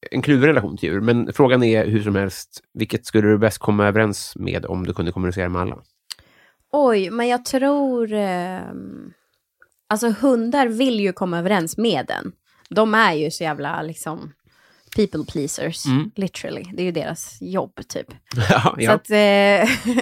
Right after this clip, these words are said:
Speaker 2: <laughs> kanske hundar.
Speaker 1: Ja.
Speaker 2: Jag älskar hundar, men jag älskar ju även katter.
Speaker 1: Du gör det?
Speaker 2: Badum, tsch, eller ja, varför gjorde jag en trumvirvel?
Speaker 1: Ja, det får vi nog
Speaker 2: Mm, vet inte
Speaker 1: maila
Speaker 2: varför.
Speaker 1: in.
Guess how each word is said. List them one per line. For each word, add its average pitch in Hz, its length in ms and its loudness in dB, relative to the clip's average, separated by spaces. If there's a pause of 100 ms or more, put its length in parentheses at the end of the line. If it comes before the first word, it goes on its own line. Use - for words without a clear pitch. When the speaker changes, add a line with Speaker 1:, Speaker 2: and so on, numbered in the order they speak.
(180)
Speaker 2:
<laughs> - 180 -20
kanske 247 360 0
hundar. 202 640 0
Speaker 1:
Ja. 120 220 4 (120)
Speaker 2:
Jag - 140 -2
älskar 226 280 -2
hundar, 185 240 0
men 202 120 2
jag 185 160 2
älskar 208 240 -4
ju 175 40 2
även 156 160 -4
katter. - 360 -6 (160)
Speaker 1:
Du - 120 0
gör 269 140 4
det? - 120 -10 (360)
Speaker 2:
Badum, 175 240 -2
tsch, - 480 -8
eller 180 180 -2
ja, 156 200 -2 (140)
varför 208 280 -2
gjorde 208 120 0
jag 208 60 0
en 202 60 -2
trumvirvel? 202 580 -2
Speaker 1:
Ja, 110 60 -10
det 127 360 -10
får 131 160 -14
vi 120 80 -12
nog 107 220 -10
Speaker 2:
Mm, 240 600 -10 (200)
vet 240 240 -10
inte - 180 -6
Speaker 1:
maila 147 300 6
Speaker 2:
varför. 139 120 6
Speaker 1:
in. 107 60 4